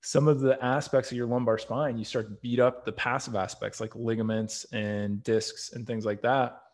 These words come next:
um, which can create pain. But if we do this with adequate intra-abdominal pressure, it's gonna be a little less intrusive than without. And somebody, again, way smarter than me, all the way back in two thousand five,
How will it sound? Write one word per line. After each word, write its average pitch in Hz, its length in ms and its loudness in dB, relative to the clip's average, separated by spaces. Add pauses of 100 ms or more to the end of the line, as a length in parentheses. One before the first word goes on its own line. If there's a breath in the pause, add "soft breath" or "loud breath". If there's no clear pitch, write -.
(360 loud breath)
um, 123 200 4
which 127 160 -2
can 123 140 -2
create 143 260 2
pain. 147 380 -2 (720)
But 135 240 6
if 139 120 -2
we 156 140 6
do 151 320 2
this 170 420 4 (120)
with 139 320 4
adequate 143 400 2
intra-abdominal 131 480 2
pressure, 143 280 0
it's - 80 -8
gonna 135 140 -4
be 120 100 0
a 117 60 2
little 135 680 0
less 127 360 0
intrusive 120 840 -4
than 117 220 2
without. 117 480 0 (1500)
And 113 180 0
somebody, 127 360 4
again, 131 280 2
way 117 160 4
smarter 127 380 2
than 117 160 0
me, 123 160 2
all 113 140 4
the 117 60 2
way 117 100 4
back 113 180 2
in 117 60 -6
two 135 140 -4
thousand 113 240 2
five, 120 520 0